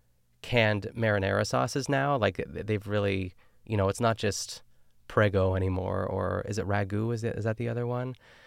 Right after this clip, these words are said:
Um, I'm not above those. I mean, I haven't bought, we try not to eat a lot of pasta in the house, um, even though we love it, obviously.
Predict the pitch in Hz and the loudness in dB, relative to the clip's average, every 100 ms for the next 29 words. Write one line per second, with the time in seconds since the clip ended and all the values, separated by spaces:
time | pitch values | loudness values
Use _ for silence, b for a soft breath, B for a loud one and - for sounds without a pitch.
0 | B B - 104 98 95 95 98 - 254 | B B -6 0 2 0 -2 -4 2 8
1 | 226 107 107 110 107 104 107 123 120 123 | 8 10 8 8 8 6 8 6 6 6
2 | 135 101 107 101 98 - b b b - | 4 2 4 4 2 -4 b b b -4
3 | 139 139 143 139 - 127 127 123 120 - | 0 4 4 4 2 4 6 6 6 2
4 | 123 - 120 120 117 120 120 - - - | 0 0 0 0 0 0 -2 -6 -12 -14
5 | - - 98 90 92 - 95 92 95 90 | -18 -8 -4 -4 -4 -4 -4 -4 -4 -4
6 | 92 98 92 92 92 92 92 92 | -4 -4 -4 -6 -6 -6 -6 -6